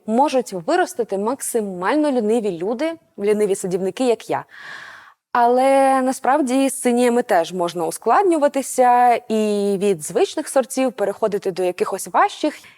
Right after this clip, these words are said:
Я бачила одну цинію в кремовому кольорі, яка була не згірша за троянду. І сподіваюся, що колись я до неї доберусь.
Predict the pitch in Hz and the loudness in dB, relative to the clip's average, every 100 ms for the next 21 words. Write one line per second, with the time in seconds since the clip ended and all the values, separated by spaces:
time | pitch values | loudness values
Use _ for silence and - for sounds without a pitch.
0 | - 180 226 240 240 233 214 208 233 208 | -8 0 4 6 6 4 2 0 2 2
1 | 202 226 220 - 240 403 320 262 - - | 4 2 0 0 2 2 4 2 0 -4
2 | 196 214 214 180 185 175 - 302 440 320 | 0 0 0 -2 -2 -2 2 2 2 0
3 | 294 - - 226 226 262 226 233 240 214 | -6 -14 -6 -2 0 0 2 2 2 0
4 | _ _ 214 220 175 180 233 - 190 170 | _ _ 0 0 0 -2 -4 -2 -2 -2
5 | - 175 139 151 - - - - - - | -4 -4 -4 -6 -12 -18 -20 -20 -20 -6
6 | 226 214 202 - 202 254 269 - - 196 | -2 0 0 -2 2 4 4 0 -4 -2
7 | 185 175 180 170 170 175 180 143 | -2 -4 -2 -2 -2 -2 -2 -2